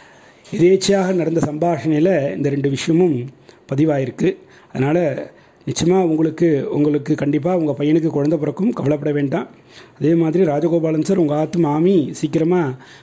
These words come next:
படிப்படியா அவளுடைய பிரச்சனையிலேருந்து வெளியே வந்துருவான்னு மகாபெரிவாவுடைய அனுகிரகம்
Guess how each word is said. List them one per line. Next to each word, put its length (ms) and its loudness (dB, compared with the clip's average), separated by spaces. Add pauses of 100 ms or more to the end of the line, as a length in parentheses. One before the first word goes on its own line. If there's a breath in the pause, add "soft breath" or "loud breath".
படிப்படியா 720 0
அவளுடைய 420 -2
பிரச்சனையிலேருந்து 520 0
வெளியே 200 2
வந்துருவான்னு 520 0
மகாபெரிவாவுடைய 560 -2
அனுகிரகம் 500 -2